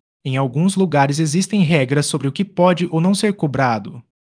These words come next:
Em geral, o valor deve ser proporcional ao aluguel e aos possíveis prejuízos.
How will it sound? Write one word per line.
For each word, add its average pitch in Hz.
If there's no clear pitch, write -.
Em 143
geral, 156
o 165
valor 170
deve 156
ser 160
proporcional 165
ao 196
aluguel 175
e 170
aos 170
possíveis 120
prejuízos. 175